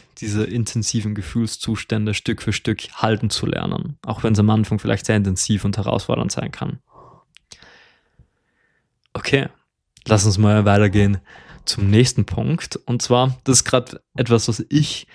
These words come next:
grad massivst erlebe in meinem Leben und wo ich grad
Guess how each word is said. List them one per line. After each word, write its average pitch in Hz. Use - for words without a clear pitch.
grad 110
massivst 113
erlebe 113
in 101
meinem 101
Leben 107
und 110
wo 107
ich -
grad 110